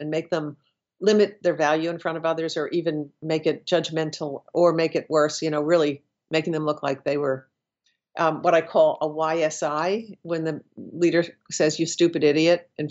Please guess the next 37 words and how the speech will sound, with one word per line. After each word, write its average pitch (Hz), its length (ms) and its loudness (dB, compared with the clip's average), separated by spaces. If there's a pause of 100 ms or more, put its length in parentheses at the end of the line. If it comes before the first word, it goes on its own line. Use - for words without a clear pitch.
(120)
<laughs> - 160 -18
in 165 180 -2
front 170 220 0
of 170 100 0
everybody. 196 580 0 (520)
You 170 60 -6
know, 143 340 -6
it's 196 280 2 (140)
cortisol 240 480 2
producing, 151 460 -8
and 151 100 -10
cortisol 190 720 -2
has 160 160 0
a 151 60 -2
shelf 160 360 0
life 147 360 0 (600)
of, 156 380 2
uh, 147 240 -4
twenty-six 180 540 -6
hours 165 500 -4 (220)
if 175 220 -2
it's 175 140 -6
produced 170 580 -2
under 165 180 0
the 160 100 0
conditions 156 520 -4
we 156 80 0
just, 147 260 -6 (120)
I 156 100 0
just 151 220 -4
mentioned 202 500 -4
and 165 80 -2
we've 160 100 2
been 151 140 -4
talking 117 380 -2
about. 98 400 -8
And 156 420 -2